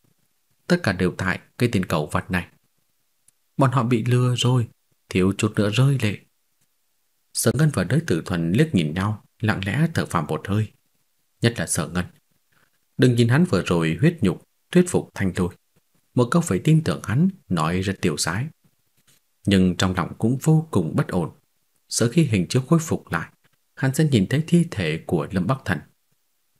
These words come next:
Thanh Lôi trong tiếng hô to gọi nhỏ của đám công tử bột, rốt cuộc cũng lấy hết dũng khí mở to mắt. Khi nhìn thấy Lâm Bắc Thần bình yên vô sự,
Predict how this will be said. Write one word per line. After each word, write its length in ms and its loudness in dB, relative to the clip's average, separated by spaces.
Thanh 200 0
Lôi 140 2
trong 160 -2
tiếng 220 0
hô 260 0
to 280 0
gọi 220 -2
nhỏ 280 0
của 200 -2
đám 200 -2
công 220 2
tử 140 -2
bột, 280 -6
rốt 140 4
cuộc 120 0
cũng 220 0
lấy 160 0
hết 200 2
dũng 220 0
khí 280 4
mở 320 4
to 140 -2
mắt. 200 -4
Khi 100 6
nhìn 200 6
thấy 140 2
Lâm 180 2
Bắc 180 0
Thần 260 -4
bình 280 0
yên 220 0
vô 140 -2
sự, 280 -2